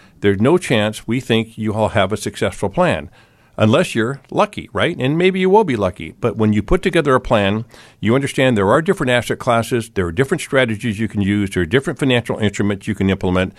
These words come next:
and you develop a plan in writing, you spend the time to put together all these numbers in a prudent fashion,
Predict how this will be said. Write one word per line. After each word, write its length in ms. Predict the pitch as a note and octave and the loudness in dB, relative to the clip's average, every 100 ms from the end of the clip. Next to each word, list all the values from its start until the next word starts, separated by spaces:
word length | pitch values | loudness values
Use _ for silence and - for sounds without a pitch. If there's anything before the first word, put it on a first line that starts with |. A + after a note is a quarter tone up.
| - - - | -20 -16 -4
and 160 | G#2+ | 0
you 60 | G2 | 2
develop 400 | G2 A#2 E3+ F#3 | 4 4 2 2
a 60 | D3 | 0
plan 320 | C#3+ C3+ B2 | 2 2 2
in 100 | A2 | 2
writing, 460 | F#2+ F#2+ F#2+ G#2 - _ - | 2 2 0 -4 -6 _ -6
you 100 | G#2 | -6
spend 320 | - C3+ D#3 | -2 0 0
the 60 | E3 | 0
time 320 | D3 C3+ A2+ | 2 2 0
to 80 | A2 | -4
put 140 | A#2 | -6
together 440 | A#2 A2+ A2+ G2+ | -2 0 2 2
all 180 | G2+ B2+ | 2 2
these 220 | D3 C3 | 2 -2
numbers 460 | B2 A#2 A#2+ A2+ - | -2 0 -2 -2 -4
in 160 | A2+ F#2+ | -2 -2
a 40 | |
prudent 460 | - C3 D#3 D#3 - | 0 -2 0 -4 -2
fashion, 480 | G#2 F#2 G#2 A2+ | 0 0 -2 -4